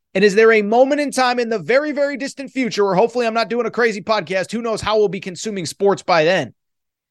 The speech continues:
Is it possible that Kirby Smart will one day retire as the greatest college football coach of all time? And so I think when I say that, everybody, the immediate default is, "Oh my God, this is a hot take.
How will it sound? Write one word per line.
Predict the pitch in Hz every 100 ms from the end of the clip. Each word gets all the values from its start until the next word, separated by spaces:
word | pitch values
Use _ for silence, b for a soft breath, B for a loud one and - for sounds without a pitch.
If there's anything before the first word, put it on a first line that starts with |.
| _ -
Is | 170
it | 190 202
possible | 185 208 202 160 151 131 _ _ -
that | 165 -
Kirby | 208 202
Smart | - 190 185
will | 180 170
one | 160 175
day | 175
retire | 160 151 185 180 127 113 - _ _ _ -
as | 156
the | 143
greatest | 156 139 -
college | 135 120
football | - - 120
coach | - 104
of | 110
all | 110 107
time? | 220 180 - B B B B B -
And | 233
so | - 262
I | 247
think | 349 339
when | 302
I | 262
say | 196 - 254 226
that, | 143 110 98 - _ _ -
everybody, | 254 269 247 240
the | 226 247
immediate | 240 302 311 247
default | 233 240 214
is, | 196 - 330
"Oh | 349 370 359
my | 269 214
God, | 139 269 269 254 208
this | 254 240
is | 214
a |
hot | 170 170 -
take. | 131 110